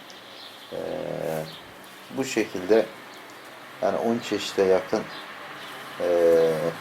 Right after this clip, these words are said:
zepse ektim. Şu iki biyole, ee, karışık ektim.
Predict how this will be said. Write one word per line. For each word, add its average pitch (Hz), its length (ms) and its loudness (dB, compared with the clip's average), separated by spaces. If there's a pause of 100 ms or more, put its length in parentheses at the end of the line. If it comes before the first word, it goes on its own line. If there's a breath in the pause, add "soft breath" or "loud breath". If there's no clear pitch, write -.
(560)
zepse 90 400 4
ektim. 95 320 2 (840)
Şu - 60 -6
iki 98 340 -2
biyole, 95 420 6 (280)
ee, 85 320 2
karışık 90 380 4 (680)
ektim. - 380 0